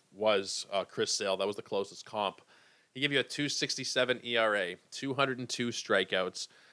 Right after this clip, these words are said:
I mean, his walk rate was a little bit on the high side of normal, eight and a half percent,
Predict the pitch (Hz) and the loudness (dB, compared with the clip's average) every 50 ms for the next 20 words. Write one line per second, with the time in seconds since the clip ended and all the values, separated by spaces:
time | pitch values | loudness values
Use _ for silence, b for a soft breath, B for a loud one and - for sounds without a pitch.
0 | b b 110 113 113 107 101 104 120 117 107 120 123 131 131 127 - 135 127 120 | b b -4 -2 -2 -2 0 0 -2 0 4 8 8 8 8 8 8 6 6 6
1 | 95 104 101 - 104 107 117 127 139 160 170 165 156 160 151 143 135 135 127 117 | 4 0 -2 -4 -4 -6 -6 0 4 6 6 8 8 8 10 10 10 10 10 6
2 | - - 120 120 123 123 123 - - - 120 120 123 117 117 107 113 113 113 123 | 2 4 8 8 8 8 8 6 6 8 8 8 8 8 4 2 0 2 2 4
3 | 123 127 135 135 - 117 123 117 107 117 107 107 113 113 110 - 113 - - - | 4 4 2 2 2 0 -2 -2 -4 -4 -4 0 0 0 0 -2 -4 -6 -4 -2
4 | 110 110 117 120 | 0 0 0 0